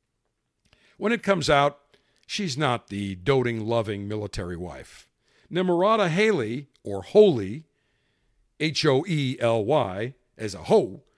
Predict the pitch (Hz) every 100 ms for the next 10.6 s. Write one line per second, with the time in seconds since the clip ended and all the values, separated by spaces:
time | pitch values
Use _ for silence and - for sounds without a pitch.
0 | _ _ _ _ _ _ _ _ _ _
1 | 320 302 269 214 214 277 214 247 240 220
2 | - 214 180 139 - 147 127 120 101 65
3 | - _ 131 117 226 277 - _ - 120
4 | 165 160 147 226 247 254 220 - - -
5 | _ _ _ _ _ _ _ _ _ 170
6 | 151 - - - - _ _ _ _ _
7 | _ _ _ _ _ _ _ - 277 190
8 | 170 147 160 160 160 147 135 277 - 233
9 | 226 214 190 208 - 135 120 123 107 123
10 | 120 101 101 76 64 -